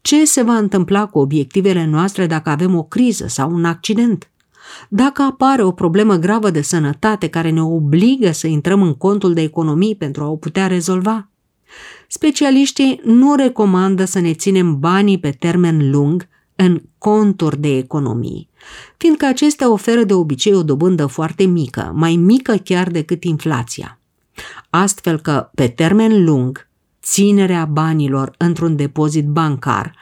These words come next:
ne poate aduce pierderi. Cu mult mai eficientă este economisirea cu randament compus pe termen lung.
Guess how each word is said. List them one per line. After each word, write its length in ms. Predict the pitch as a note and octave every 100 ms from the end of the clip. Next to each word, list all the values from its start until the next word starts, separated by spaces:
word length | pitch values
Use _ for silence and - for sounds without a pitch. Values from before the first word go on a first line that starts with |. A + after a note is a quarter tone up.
| - _ _
ne 200 | - C4+
poate 280 | B3+ C#4 C4+
aduce 380 | B3 A#3+ A#3+ B3
pierderi. 680 | B3 A3 C3+ A#2 - - _ _ _ _ _ _ _ _ - - - -
Cu 120 | G3+
mult 360 | E3 D#3 F3+
mai 240 | G3+ G3 G#3
eficientă 640 | G#3 G#3+ - G#3 F3 E3
este 520 | F#3+ G3 - G3 G3
economisirea 880 | G3 G3 G#3 F#3+ F3 D#3 - A#3 A3
cu 240 | G#3 A3 G#3+
randament 800 | G#3 G3 F#3 F#3 F3+ G#3+ A#3 -
compus 540 | - G3 F3+ G3 A3+
pe 140 | -
termen 500 | A3 A#3 A#3+ C4 C4+
lung. 400 | D4 C#4+ E3 C#3